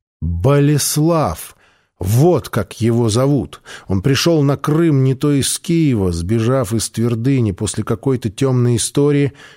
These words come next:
не то из легендарного вертикального города. Всякое болтали.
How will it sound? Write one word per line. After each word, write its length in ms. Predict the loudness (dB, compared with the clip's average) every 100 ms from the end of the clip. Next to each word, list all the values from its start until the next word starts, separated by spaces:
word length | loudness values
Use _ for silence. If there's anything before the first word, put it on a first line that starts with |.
| _
не 120 | -4
то 100 | 0
из 180 | 0 0
легендарного 800 | 0 0 0 0 0 0 0 0
вертикального 840 | 0 -2 -4 -4 0 0 0 0
города. 580 | -2 0 0 0 -2 -6 -12 _ _ _ _ _ _
Всякое 540 | -8 -4 -2 -2 -2 -2
болтали. 640 | 0 -2 -2 -4 -4 -10